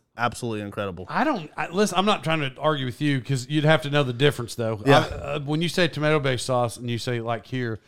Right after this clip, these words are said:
Speaker 2: um, in South Texas, the sauce literally tastes like tomato paste, tomato juice, um, like, Bloody Mary m-, mix.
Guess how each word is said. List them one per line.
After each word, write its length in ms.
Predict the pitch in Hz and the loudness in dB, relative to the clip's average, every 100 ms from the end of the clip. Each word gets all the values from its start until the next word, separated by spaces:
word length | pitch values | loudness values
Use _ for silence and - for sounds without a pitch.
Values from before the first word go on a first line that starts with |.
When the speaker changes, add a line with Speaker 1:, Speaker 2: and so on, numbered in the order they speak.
| _ _ _ 143 | _ _ _ -4
Speaker 2:
um, 500 | 139 135 131 120 - _ _ _ _ _ _ _ _ - | 0 0 -2 -4 -14 _ _ _ _ _ _ _ _ -2
in 200 | 143 127 | -2 2
South 260 | 156 160 | 2 2
Texas, 600 | 151 165 - 98 - - _ _ _ _ _ _ _ _ | 2 0 -2 -8 -8 -14 _ _ _ _ _ _ _ _
the 120 | 120 127 | -6 -4
sauce 380 | - 151 139 123 | 2 4 4 2
literally 380 | 143 160 151 | 2 4 2
tastes 300 | 139 147 139 | 2 2 2
like 320 | 143 131 - - | 0 -2 -4 -6
tomato 540 | 131 131 131 127 110 - _ _ _ _ _ _ - | -2 0 2 0 -4 -12 _ _ _ _ _ _ -4
paste, 560 | 143 131 117 - - - | 0 0 -2 -8 -14 -6
tomato 420 | 139 135 131 123 | 0 0 2 0
juice, 680 | 107 117 131 120 - - - - 120 | -2 0 0 -2 -6 -12 -16 -10 -2
um, 480 | 120 113 107 98 - _ _ _ _ _ _ _ _ _ _ _ _ _ _ _ _ _ | 0 0 -2 -6 -12 _ _ _ _ _ _ _ _ _ _ _ _ _ _ _ _ _
like, 220 | 131 127 113 | -6 -4 4
Bloody 260 | 147 147 | 6 6
Mary 320 | 131 139 139 | 4 2 2
m-, 180 | 123 135 139 | 0 -6 -4
mix. 580 | 139 139 131 113 - | 0 0 0 -4 -12